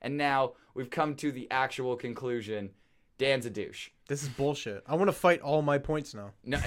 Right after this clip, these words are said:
Speaker 2: <laughs>
Speaker 1: you,
Speaker 2: This is, this is
Speaker 1: do you
Speaker 2: what's
Speaker 1: wanna,
Speaker 2: happening.
Speaker 1: you wanna feel free to fight as many points as you want, because not only am I not a douche, uh, you're the bigger douche. I redid the math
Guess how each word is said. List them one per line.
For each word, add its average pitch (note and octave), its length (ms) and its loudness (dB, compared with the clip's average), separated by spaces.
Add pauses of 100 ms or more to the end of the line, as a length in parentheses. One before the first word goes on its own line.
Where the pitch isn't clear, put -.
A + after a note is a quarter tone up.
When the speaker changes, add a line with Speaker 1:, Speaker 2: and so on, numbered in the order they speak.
(100)
Speaker 2:
<laughs> - 140 -6
Speaker 1:
you, C#4+ 220 4
Speaker 2:
This - 140 -6
is, G#3+ 280 0
this F3 120 2
is F3 40 -6
Speaker 1:
do F3+ 60 -6
you F3 60 2
Speaker 2:
what's D3+ 100 4
Speaker 1:
wanna, F#3 120 10
Speaker 2:
happening. A#2 240 -2 (140)
Speaker 1:
you C3+ 80 -2
wanna D#3+ 220 0 (320)
feel F#3 180 6
free F3 220 2
to D#3 80 2
fight D3+ 220 0
as C3 100 -2
many C3+ 240 0
points C#3+ 300 -6
as - 120 0
you - 60 0
want, C#3+ 300 0 (120)
because C3 300 0
not C3 380 2
only F#3 580 2 (160)
am B2+ 180 0
I C#3 220 2
not C#3+ 240 2
a B2 40 0
douche, A#2 460 -4 (140)
uh, A2+ 60 -6 (140)
you're C#3+ 300 6
the C3+ 80 -2
bigger B2 280 0
douche. C3+ 400 -2 (500)
I C3 100 2
redid F#3 540 0
the D3 80 0
math A2+ 580 -4